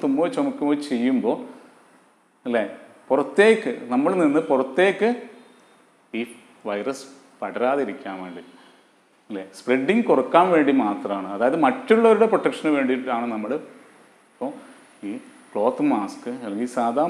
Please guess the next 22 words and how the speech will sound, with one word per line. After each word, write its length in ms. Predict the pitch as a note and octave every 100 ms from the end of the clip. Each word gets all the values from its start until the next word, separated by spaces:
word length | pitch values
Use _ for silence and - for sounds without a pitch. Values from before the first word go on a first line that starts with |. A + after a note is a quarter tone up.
| C3+
മാസ്ക് 280 | A2 - D3 C3+
യൂസ് 180 | G2 -
ചെയ്യുന്നത്. 300 | F#2 E2 D#2+ - - - _
നേരെ 120 | C3 D#3+
മറിച്ച് 280 | D#3 F#3+ D3+
എൻ 80 | E3
നയൻറ്റി 240 | E3+ D#3 D3+
ഫൈവ് 140 | D#3 D3
മാസ്ക് 200 | B2+ B2 C3+
ആണെങ്കിൽ 180 | B2 B2+
നമുക്ക് 160 | A#2 B2+
നയൻറ്റി 240 | A2+ A2+ C3
ഫൈവ് 140 | C3+ C#3+ C3+
protection, 420 | A2 G#2+ - D3+ F#3 - - - - -
നയൻറ്റി 200 | A2 B2
ഫൈവ് 120 | D3 D#3+
percentage 520 | C#3 A#2+ B2 B2+ C3 - - - - _
protection 520 | A2 - B2 - F3 G3+ -
വൈറസിൽ 360 | A2+ G#2 G#2+ -
നിന്ന് 140 | A#2 C#3+
കിട്ടുന്നു. 360 | B2+ - D#3+ A#2 - - - - - - _ _ _ _ _ _ _ _ _ _ -
ഓക്കെ, 180 | B2 E3